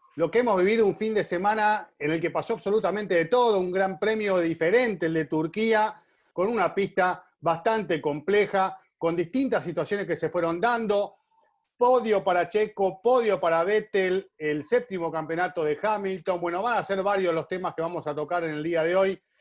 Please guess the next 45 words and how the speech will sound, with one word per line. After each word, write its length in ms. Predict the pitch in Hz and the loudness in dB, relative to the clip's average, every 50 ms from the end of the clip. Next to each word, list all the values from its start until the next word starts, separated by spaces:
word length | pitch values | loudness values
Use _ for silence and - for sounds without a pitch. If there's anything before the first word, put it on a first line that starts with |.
| _ _ - | _ _ -4
Desde 340 | 139 151 147 156 156 151 | 0 0 2 2 0 -2
ya, 340 | 139 175 180 185 190 175 - - _ _ _ - 143 | 0 0 0 0 0 -2 -4 -10 _ _ _ -4 0
eh, 140 | 147 151 147 | 0 0 0
tenemos 300 | 151 160 185 196 185 - | 0 -2 -2 -2 -4 -4
una 140 | 190 185 165 | -4 -4 -4
sorpresa 520 | - 165 151 147 - 202 202 185 175 180 160 | -2 -2 -2 -2 0 0 0 0 0 -2 -2
que 100 | 151 151 | -2 -4
en 60 | 160 | -4
un 60 | 160 | -4
ratito 320 | 160 151 147 170 156 165 | -4 -6 -6 -6 -4 -2
le 60 | 151 143 | -2 0
vamos 280 | 147 156 156 139 - | -2 -2 -4 -6 -8
a 40 | 139 | -10
decir 240 | 139 - - 165 151 | -10 -8 -6 -4 -4
de 100 | 147 135 | -4 -2
qué 80 | 156 | -4
se 160 | 139 - 147 147 | -4 -4 -4 -4
trata. 480 | 180 185 185 185 185 190 185 180 - - _ _ _ - | -2 0 0 0 0 -2 -2 -2 -4 -10 _ _ _ -12
Así 240 | 135 131 - 180 | -12 -10 -8 -8
que 80 | 170 190 | -6 -6
empecemos 560 | 170 160 147 180 - - 214 214 214 175 151 | -6 -6 -6 -8 -6 -6 -6 -4 -4 -4 -4
a 100 | 175 165 | -2 -2
desmenuzar 720 | 165 165 147 156 170 165 165 160 151 - - 190 190 196 196 | 0 -2 -2 -4 -6 -4 -4 -4 -6 -4 -2 0 0 0 -2
lo 240 | 185 170 156 151 | -2 -4 -4 -4
que 60 | 151 175 | -4 -6
hemos 200 | 175 170 156 156 | -6 -6 -6 -6
vivido. 400 | 147 151 165 180 185 185 175 160 | -6 -6 -4 -4 -4 -4 -4 -4
Me 80 | 143 | -4
parece 300 | 135 151 170 156 - 151 | -4 -6 -6 -6 -8 -8
que 60 | 147 | -8
ha 60 | 156 139 | -8 -8
sido 260 | - 175 165 160 160 | -6 -6 -6 -6 -6
muy 240 | 175 185 202 196 170 | -6 -8 -10 -10 -10
jugoso 720 | - 180 170 170 175 202 196 - - 202 190 190 190 _ _ _ _ _ _ | -8 -8 -6 -4 -4 -6 -6 -6 -6 -6 -6 -6 -8 _ _ _ _ _ _
lo 160 | - 143 143 | -12 -10 -8
que 80 | 143 151 | -6 -6
aportó 340 | 147 139 156 147 - 180 175 | -6 -6 -8 -8 -6 -6 -4
la 140 | 170 151 - | -4 -4 -6
Fórmula 380 | - 175 170 170 160 151 151 | -8 -10 -8 -6 -6 -4 -4
uno 400 | 160 170 175 175 180 185 175 - _ _ _ _ _ | -4 -4 -6 -6 -6 -8 -8 -12 _ _ _ _ _
en 160 | 127 139 156 180 | -8 -6 -4 -4
este 240 | 175 170 - 160 | -4 -4 -4 -6
calendario 560 | 143 160 156 160 160 170 185 180 175 156 147 151 | -4 -2 -4 -4 -2 -2 -2 -2 0 0 0 0
tan 140 | 180 180 | -2 -2
extraño, 880 | 180 170 - - - 220 220 220 208 202 202 208 208 214 220 233 220 | -2 -4 -6 -6 -6 -2 0 0 0 0 -2 -4 -4 -4 -4 -4 -6